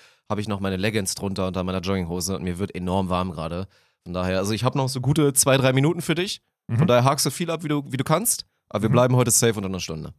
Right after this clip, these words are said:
Speaker 2: Okay. Dirk, ey, macht jetzt diesen oder was?
Speaker 1: Ja.
Speaker 2: Krass.
Speaker 1: Ich
Speaker 2: Ähm,
Speaker 1: hab Arschwasser, will ich damit sagen. Ich hab Arschwasser.
Speaker 2: Oh, dann hab ich, aber ich hab noch vier Themen.
Speaker 1: Nee.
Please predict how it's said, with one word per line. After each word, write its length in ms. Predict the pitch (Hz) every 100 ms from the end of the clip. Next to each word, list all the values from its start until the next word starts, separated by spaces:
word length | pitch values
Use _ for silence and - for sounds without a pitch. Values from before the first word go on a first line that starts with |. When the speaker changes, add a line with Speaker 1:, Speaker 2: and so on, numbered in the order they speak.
| _
Speaker 2:
Okay. 340 | - - 165 175 - _ - -
Dirk, 260 | - 131 -
ey, 140 | 87 -
macht 220 | - 90 107
jetzt 200 | - -
diesen 240 | 143 87
oder 180 | 82 80
was? 180 | 87 -
Speaker 1:
Ja. 140 | 85 -
Speaker 2:
Krass. 220 | - 113 - _ _ _ _ _ _ -
Speaker 1:
Ich 40 |
Speaker 2:
Ähm, 300 | 110 107 113 107
Speaker 1:
hab 80 |
Arschwasser, 640 | 110 113 - 95 - 82 80
will 120 | 95
ich 80 | 87
damit 200 | 87 87
sagen. 360 | - 73 71 65 _
Ich 100 | -
hab 140 | 110 -
Arschwasser. 560 | 90 - 64 60 57 -
Speaker 2:
Oh, 120 | 247
dann 220 | 104 87 101
hab 100 | 156
ich, 120 | -
aber 100 | 110
ich 80 | 113
hab 100 | 170
noch 80 | 147
vier 260 | - 156
Themen. 360 | 135 123 98 87 _ _ _ _
Speaker 1:
Nee. 280 | - 76 -